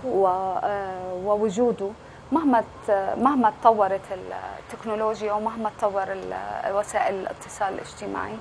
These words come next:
لكن الكتاب يبقى، الورقي يبقى في الصدارة. آه، لكن، آه، هذا التنافس ي-، ي-، يحتم عليه، آه، آه، عناية أكثر، يحتم على دور النشر عناية أكثر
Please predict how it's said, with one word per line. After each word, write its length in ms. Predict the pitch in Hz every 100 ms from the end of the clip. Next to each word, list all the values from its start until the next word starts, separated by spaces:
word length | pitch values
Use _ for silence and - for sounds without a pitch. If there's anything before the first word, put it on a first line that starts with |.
| - - - -
لكن 300 | 208 247 220
الكتاب 460 | 214 240 240 226
يبقى، 320 | 233 233 -
الورقي 480 | 202 202 220 208 220
يبقى 600 | 220 226 - 202 190 196 - - - -
في 40 |
الصدارة. 580 | 233 - 196 190 190 202 - - - - -
آه، 180 | 220 214
لكن، 460 | 233 262 277 262 254
آه، 540 | 240 226 220 - 202
هذا 320 | 208 254 254
التنافس 880 | 240 220 - 247 254 285 247 226 -
ي-، 40 | 220
ي-، 540 | 214 214 208 - 190
يحتم 480 | 214 - 285 277 226
عليه، 340 | 214 226 247 220 214
آه، 260 | 202 190 190 - - - -
آه، 440 | 202 190 190 -
عناية 500 | - 214 233 247 226
أكثر، 340 | - - 196 196 -
يحتم 520 | 202 - 262 254 220
على 160 | 208 208
دور 240 | 269 302
النشر 440 | 240 220 - 214
عناية 440 | 208 202 240 247 -
أكثر 320 | - 220